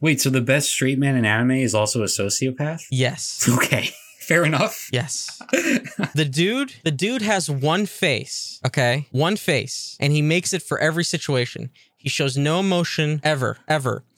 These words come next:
Speaker 2: He is monotone. He is dry. He has one, he has one complete tone in his voice, and he uses it for everything. Um, and it's amazing. He is, like, this Machiavellian, um, like, scheming mastermind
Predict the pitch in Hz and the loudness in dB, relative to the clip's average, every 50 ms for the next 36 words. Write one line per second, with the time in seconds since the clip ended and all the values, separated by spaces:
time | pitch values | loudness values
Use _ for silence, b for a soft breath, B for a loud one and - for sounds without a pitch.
0 | _ _ _ - 139 139 131 127 123 135 135 143 156 175 196 196 - - 160 143 | _ _ _ -2 0 2 2 2 2 2 2 2 2 2 0 0 0 0 0 2
1 | 139 139 135 139 135 - - 135 135 127 127 120 127 127 - 147 143 147 147 143 | 2 2 0 -2 -4 -4 -2 0 0 2 0 -2 -2 -4 -2 0 2 2 2 4
2 | 135 117 113 120 131 131 _ _ - 139 139 139 135 123 135 135 139 151 165 170 | 4 2 2 2 0 -4 _ _ 0 2 2 2 2 0 0 0 2 2 2 0
3 | 170 - - 147 151 147 131 139 147 160 175 - 175 151 - - - 170 185 - | -2 -2 -2 0 0 0 0 0 0 -2 0 0 -2 -2 -2 -2 -4 -4 -4 -4
4 | - - 196 185 160 143 123 117 - - 135 139 135 131 135 139 131 113 - - | -4 -2 0 2 2 2 0 0 0 0 0 0 0 0 0 0 0 -2 -2 -6
5 | - - - - 135 135 131 123 131 139 151 151 143 147 131 143 - - - 131 | -10 -10 -4 -2 0 2 2 2 2 2 0 0 0 -2 -2 -4 -4 -2 0 2
6 | 127 151 143 143 131 120 - - 117 135 - _ _ - 120 120 117 117 117 120 | 2 2 2 0 -2 -2 -4 -6 -8 -10 -12 _ _ -2 0 2 2 2 0 -2
7 | 123 123 - - _ - 143 147 160 170 - - 170 156 151 160 175 202 208 170 | -4 -6 -10 -14 _ -4 0 0 0 0 0 0 0 0 2 2 2 2 0 0
8 | 131 113 - - 139 135 - _ - 151 151 165 156 160 156 147 - - 156 151 | -2 -6 -8 -10 -12 -14 -14 _ -2 0 0 2 2 0 0 0 0 0 0 0
9 | 143 131 - - 165 151 - - 147 156 160 196 - - 185 175 165 143 147 147 | 0 -2 -4 -4 -4 -2 0 0 2 2 2 0 0 0 0 0 0 2 2 2
10 | 151 156 151 143 135 131 127 127 131 120 - 127 123 123 120 123 123 123 120 117 | 2 2 2 2 0 0 0 -2 -2 -2 -2 0 0 2 2 0 0 0 0 -2
11 | 113 110 107 - - 143 139 131 123 - - - - - - 165 165 170 175 185 | -2 -2 -4 -4 -2 -2 -2 -2 -2 -2 -4 -4 -4 -4 -2 0 0 2 2 2
12 | 185 180 175 170 165 147 - - 147 151 160 175 - - - 143 127 123 113 107 | 2 2 0 0 -2 -2 -2 0 2 2 2 2 0 -2 -2 0 0 2 2 0
13 | 104 101 110 117 113 - - | 0 0 -2 -2 -4 -6 -10